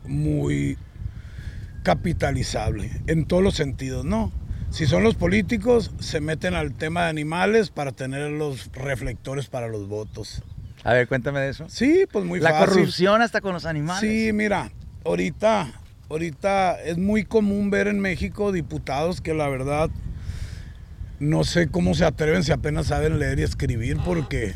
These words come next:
Speaker 1: no tienen, la mayoría que andan metidos en el tema de animalismo o de activismo, pues no saben lo que están haciendo, ¿no?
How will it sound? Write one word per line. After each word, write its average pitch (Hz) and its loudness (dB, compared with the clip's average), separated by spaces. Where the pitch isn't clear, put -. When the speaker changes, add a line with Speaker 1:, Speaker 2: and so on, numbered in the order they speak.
Speaker 1:
no 156 0
tienen, 180 2
la 180 2
mayoría 190 4
que 214 2
andan 214 4
metidos 190 2
en 196 2
el 151 0
tema 160 0
de 170 2
animalismo 151 0
o 170 2
de 151 2
activismo, 170 2
pues 160 0
no 180 4
saben 208 4
lo 202 2
que 160 -2
están 156 -2
haciendo, 139 -2
¿no? 196 -2